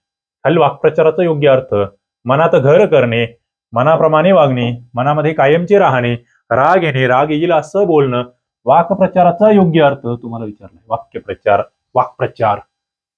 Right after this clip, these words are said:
वाक्प्रचार आहे ना, ते वाक्य नाही खरं म्हणजे.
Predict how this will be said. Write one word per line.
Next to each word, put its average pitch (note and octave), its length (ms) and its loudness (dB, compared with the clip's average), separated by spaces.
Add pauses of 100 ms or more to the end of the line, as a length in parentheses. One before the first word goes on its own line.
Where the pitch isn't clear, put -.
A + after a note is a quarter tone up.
वाक्प्रचार C3 580 0
आहे G2 100 -2
ना, A#2+ 60 -8
ते - 80 -8
वाक्य A2+ 420 -2
नाही B2 260 -2
खरं - 460 -18
म्हणजे. F2+ 220 -18